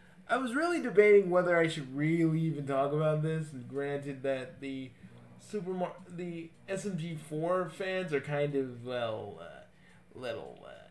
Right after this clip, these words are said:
you know, you, you guys, some of you are cool, but some of you are a little bit on the, you know, messed up side on a lot of things.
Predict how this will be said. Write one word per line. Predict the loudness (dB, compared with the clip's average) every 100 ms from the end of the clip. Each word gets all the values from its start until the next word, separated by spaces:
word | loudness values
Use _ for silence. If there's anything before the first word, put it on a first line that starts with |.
| -20 -20
you |
know, | -18 -18 -20 -14
you, | -12 -12 -16 -20
you | -6
guys, | 2 4 4 2 -2 -4
some | -6 -4
of |
you | -6 -4
are | -4
cool, | -4 -2 0 0 -4 -12 -8
but | -4 -4 -6
some | -8 0 0 0 -4
of | -4
you | -2
are | 0 0 0 -2 -4
a |
little | -8 -8 -8 -8
bit | -8 -6
on | -4 -6
the, | -8
you | -8 -8 -8
know, | -6 -6 -4 -4 -4 -4 -6 -6
messed | -4 -2 -2 -2
up | -2 -2
side | 0 2 4 4 2 -2
on | -4
a | 0
lot | 2 2
of | -2 -8
things. | -10 -10 -16 -20 -20